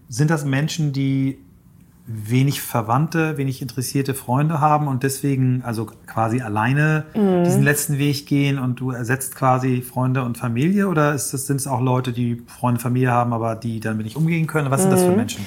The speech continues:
Speaker 2: Das habe ich eben ja auch so ein bisschen impliziert, ne, mit dem,
Speaker 1: Mhm.
Speaker 2: was ich gesagt habe. Das ist ein, finde ich, eine gute Frage. Ähm, nicht ausgewählt, äh, äh, einsame Menschen,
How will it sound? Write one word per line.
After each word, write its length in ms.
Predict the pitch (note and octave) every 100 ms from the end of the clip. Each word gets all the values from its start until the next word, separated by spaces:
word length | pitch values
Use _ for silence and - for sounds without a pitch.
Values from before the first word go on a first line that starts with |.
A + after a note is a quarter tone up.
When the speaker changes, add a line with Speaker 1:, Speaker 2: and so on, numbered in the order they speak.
| -
Speaker 2:
Das 80 | -
habe 100 | G#3
ich 80 | G3+
eben 160 | A3+ G#3+
ja 100 | G3+
auch 60 | G3
so 100 | G3+
ein 60 |
bisschen 160 | G3 G3
impliziert, 640 | G3 - F3+ - A3+ F#3+
ne, 120 | D3 B2+
mit 120 | D3+
dem, 80 | E3
Speaker 1:
Mhm. 60 |
Speaker 2:
was 100 | F3
ich 60 | -
gesagt 340 | E3+ F#3+ -
habe. 100 | D#3
Das 60 | D#3+
ist 140 | E3+
ein, 80 | -
finde 180 | - G3+
ich, 60 | F#3
eine 80 |
gute 320 | - A3 A3+ F3
Frage. 480 | - C3 C3+ C#3 C3+ - - - -
Ähm, 720 | - F#3 F3+ F3 F3+ F3+ F3+ F3 - - - - _ - E4 F4 - - - -
nicht 440 | D#4+ E4+ - - -
ausgewählt, 920 | E3+ A3+ - C#4+ B3+ C#4+ D4+ D4 - -
äh, 300 | C#4 C4+ B3+
äh, 480 | A#3 - B3 A#3+ A#3+
einsame 440 | - A#3 A#3 B3+ B3
Menschen, 440 | A#3+ B3 B3 C#4+